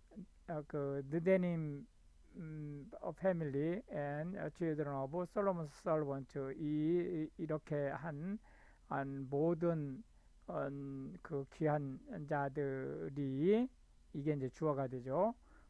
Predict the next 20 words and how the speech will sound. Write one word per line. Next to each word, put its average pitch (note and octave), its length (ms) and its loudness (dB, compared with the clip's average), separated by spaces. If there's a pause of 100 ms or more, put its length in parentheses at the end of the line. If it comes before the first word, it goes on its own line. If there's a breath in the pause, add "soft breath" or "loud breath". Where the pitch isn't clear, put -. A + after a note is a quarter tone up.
(140)
were D3 560 4
이었습니다. C#3 680 0
얼마였었냐면 C#3+ 1080 -2 (260 soft breath)
three E3+ 680 -2
hundred D3+ 1080 0 (140)
nine C#3 300 -2
and, E3 360 -2 (240)
에, C3+ 220 -4 (160)
two, C#3+ 320 -2 (560 soft breath)
어, C#3+ 120 -2
삼백구십이 E3 1120 0 (680)
명에 D3 580 -2
이르렀다는 C#3 680 -2
걸 C3 120 -2
알 C3 160 -2
수 F3+ 320 -4 (400 soft breath)
있겠습니다. C3+ 640 -6 (2000 soft breath)
And, D#3 420 0 (160)
아, C#3+ 200 0
these, C#3+ 640 0